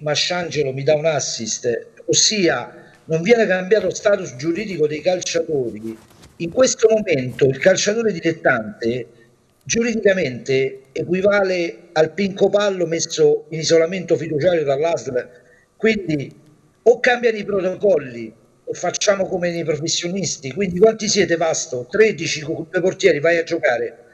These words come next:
Quanti siete voi? Quattordici, vai a giocare.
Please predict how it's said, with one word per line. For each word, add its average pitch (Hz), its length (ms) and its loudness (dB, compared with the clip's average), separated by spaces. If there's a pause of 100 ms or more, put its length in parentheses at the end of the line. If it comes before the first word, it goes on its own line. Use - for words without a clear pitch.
(260)
Quanti 220 360 0
siete 185 200 4
voi? 160 160 0
Quattordici, 170 760 2
vai 185 160 4
a 170 60 0
giocare. 131 560 -2